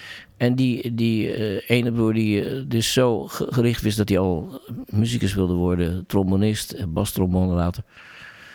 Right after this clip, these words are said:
Die nam die platen mee naar huis. Dus ik, ik heb dat uit, eh, de eerste ervaring kreeg ik die Basie-platen te horen. En hij kocht toevallig geen Ellington-platen.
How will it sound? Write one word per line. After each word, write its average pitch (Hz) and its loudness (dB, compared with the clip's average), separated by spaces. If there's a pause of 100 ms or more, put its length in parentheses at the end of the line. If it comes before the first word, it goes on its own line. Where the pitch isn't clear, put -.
(680)
Die 110 2
nam 113 2
die 110 2
platen 139 2
mee 123 2
naar 107 2
huis. 98 2
Dus 107 2
ik, 123 0
ik - -2
heb 123 2
dat 107 0
uit, 101 2
eh, 104 -2 (720)
de 113 -4
eerste - 0
ervaring 117 2
kreeg 113 2
ik 101 -4
die 101 0 (100)
Basie-platen 98 2
te 101 0
horen. 98 2
En 98 0
hij 117 2
kocht 113 2
toevallig 98 2
geen 98 2
Ellington-platen. 98 0